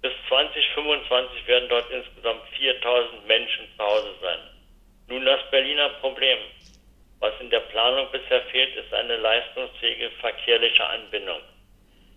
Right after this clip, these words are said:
Zwar will man den Menschen das Auto abgewöhnen, ist aber nicht in der Lage, zeitnah mit dem Neubau eines guten Ö P N V anzubieten. Ähnliche Probleme werden auch aus anderen Teilen der Stadt berichtet. Es geistert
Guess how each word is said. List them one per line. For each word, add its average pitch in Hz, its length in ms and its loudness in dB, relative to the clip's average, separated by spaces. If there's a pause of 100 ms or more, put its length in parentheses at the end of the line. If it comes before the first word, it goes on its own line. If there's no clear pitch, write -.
(240)
Zwar 120 220 4
will 135 140 2
man 147 200 4
den 127 200 2
Menschen 123 360 4
das 120 220 4
Auto 127 320 4
abgewöhnen, 135 720 -2
ist - 220 -8
aber 123 220 2
nicht 120 180 0
in - 60 -6
der 117 120 4
Lage, 113 340 0 (220)
zeitnah 120 520 4
mit 117 180 -10
dem 110 180 -4
Neubau 110 640 4 (460)
eines 110 260 0 (160)
guten 123 260 -8
Ö 113 180 -8
P 117 140 -4
N 104 280 0
V 104 180 4
anzubieten. 98 680 -10 (380)
Ähnliche 127 400 4
Probleme 120 540 0
werden 110 240 2
auch 107 200 -2
aus 110 220 -2
anderen 123 480 -4
Teilen 110 300 -4
der 104 100 0
Stadt - 320 -2
berichtet. 98 460 -4
Es - 220 -16
geistert 117 440 2